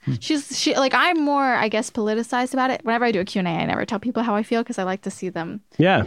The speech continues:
Speaker 2: I like to hear what the audience thinks. I, I'm like, "I'm a, I'm a filmmaker. I won't tell you." For you guys, I'll tell you because, but, uh, it is really interesting how, um, cultural and, like, I think gender roles also, and, like,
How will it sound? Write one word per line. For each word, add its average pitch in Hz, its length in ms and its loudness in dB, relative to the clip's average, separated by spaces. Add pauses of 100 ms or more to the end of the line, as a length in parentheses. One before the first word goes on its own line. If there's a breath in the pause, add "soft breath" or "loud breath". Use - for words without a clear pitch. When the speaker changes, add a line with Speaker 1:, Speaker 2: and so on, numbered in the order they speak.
Speaker 2:
I 320 80 2
like 370 140 2
to 466 80 0
hear 349 140 2
what 311 120 2
the 226 100 -2
audience 190 380 -2
thinks. 269 280 -8
I, 196 200 -2
I'm 220 140 0
like, 202 180 -2
"I'm 247 160 -2
a, 247 60 -6 (180)
I'm 269 180 -2
a - 20 -2
filmmaker. 254 440 -10
I 233 60 -8
won't 226 140 -6
tell 196 100 -2
you." 190 60 -2
For 247 120 -4
you 262 120 2
guys, 214 200 2
I'll 185 120 -4
tell 196 160 -4
you 175 120 -4 (280 loud breath)
because, 214 400 -2 (180)
but, 196 420 2
uh, 170 360 2 (840 soft breath)
it 269 120 0
is 233 200 0
really 233 280 0
interesting 208 800 -6
how, 196 580 0 (260)
um, - 440 -6 (420)
cultural 233 760 0
and, 185 120 -4
like, 160 160 -4
I - 20 0
think 240 180 0
gender 196 220 -2
roles 190 300 0
also, 185 460 -4
and, 170 120 -8
like, - 300 -14